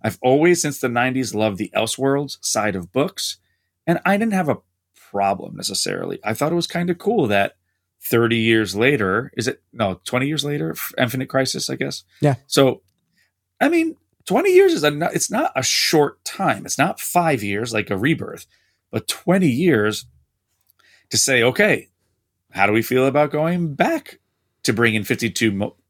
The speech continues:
Speaker 1: universes back?" And I'm going, "Let's do it." Okay, cool. I made a note here that my kids and I used to basically always kind of play Crisis with our Justice League Unlimited figures.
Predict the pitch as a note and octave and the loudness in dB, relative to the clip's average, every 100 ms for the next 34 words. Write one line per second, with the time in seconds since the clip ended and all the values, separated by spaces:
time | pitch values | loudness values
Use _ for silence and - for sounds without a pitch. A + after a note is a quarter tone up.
0 | _ A#2+ A#2 G2+ G2 G2+ - - - - | _ -2 0 0 -2 -6 -8 -12 -10 -2
1 | B2+ B2 F#3+ F3 D#3 D#3+ - _ _ _ | 0 2 2 4 4 2 -4 _ _ _
2 | _ _ _ _ F3 - D4 E4+ - - | _ _ _ _ 0 2 4 4 4 -4
3 | - D#3 C#4+ F4+ - C4+ B3 - - - | -6 -2 0 0 -4 -4 -2 -2 -8 -20
4 | - - D#3 G3 G3 C3+ C#3 C3+ C3+ B2 | -20 0 4 4 4 4 2 2 2 2
5 | A2+ G#2 - _ _ _ _ _ _ _ | 2 2 -2 _ _ _ _ _ _ _
6 | _ C#3+ B2 - E3 E3+ C#3 A2+ G#2+ F#2+ | _ 2 2 0 4 4 2 0 0 0
7 | G2 A2+ - G2+ - A#2+ B2 - A2+ A2+ | -2 -4 -2 -6 -4 -2 0 -2 -2 -2
8 | A2 G#2+ G#2+ G#2+ F#2 - A2 F#2 - - | 0 0 2 0 -2 -2 -2 -2 -10 -2
9 | A#2 G#2+ G#2 G2 F2 - _ _ _ _ | 2 4 4 0 -4 -8 _ _ _ _
10 | _ _ _ - A#2+ - G2 - - - | _ _ _ 0 2 2 -2 -2 -4 -6
11 | _ _ _ _ _ _ _ B2 A#2+ G#2+ | _ _ _ _ _ _ _ 0 2 0
12 | F2+ A#2 - - A2+ G#2 G2+ G#2+ F#2+ F2 | 0 -2 0 -2 0 0 0 -2 -4 -6
13 | - G2+ E2 - - | -8 -8 -10 -16 -20